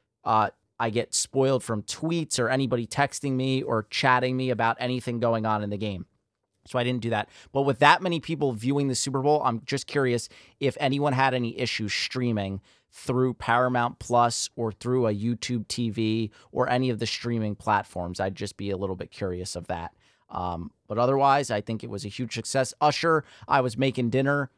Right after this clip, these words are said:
I know that's pretty late, but I was making food, wings, and stuff during the Super Bowl halftime show, but I went back and watched it the next day on Apple, um,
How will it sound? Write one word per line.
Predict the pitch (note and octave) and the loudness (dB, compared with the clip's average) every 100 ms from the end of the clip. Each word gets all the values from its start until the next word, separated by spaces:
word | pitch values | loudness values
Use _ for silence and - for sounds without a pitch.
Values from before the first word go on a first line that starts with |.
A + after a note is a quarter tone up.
| _ | _
I | - | -6
know | A#2+ A#2 | 0 2
that's | G#2+ | 0
pretty | - B2 A2 | -2 -4 -2
late, | A2+ A2+ | -2 -2
but | G#2+ | 0
I | G#2+ | -2
was | G#2 | 0
making | A#2+ A2+ A2 | -2 -2 -6
food, | - C#3 B2+ A#2 | -4 -2 0 0
wings, | A2+ A2+ A#2 | 0 0 0
and | A2 G#2+ | -2 -4
stuff | - A2 G#2+ - _ _ _ - | -2 -2 -2 -4 _ _ _ -2
during | C3+ B2+ B2+ | 2 2 2
the | |
Super | A#2 C#3+ A2+ | 0 -2 0
Bowl | A#2+ | 0
halftime | A#2 A#2+ - A#2 A2+ | 2 0 0 -2 -2
show, | - A#2+ A2+ | 0 2 2
but | G#2+ | 2
I | G#2+ | 0
went | G#2 A#2+ A2+ | 0 0 2
back | A2+ G#2+ | 2 2
and | G#2+ | 0
watched | A2 A2+ - | 2 2 0
it | A2 | -6
the | G#2+ | -4
next | G#2+ G#2 | -4 -4
day | - G#2+ | -2 -2
on | G2+ | -2
Apple, | G2+ G#2+ G#2+ A2 G#2 - _ - | 0 -2 -2 -4 -6 -8 _ -4
um, | G#2+ G#2 G2 F#2+ | 0 2 0 -4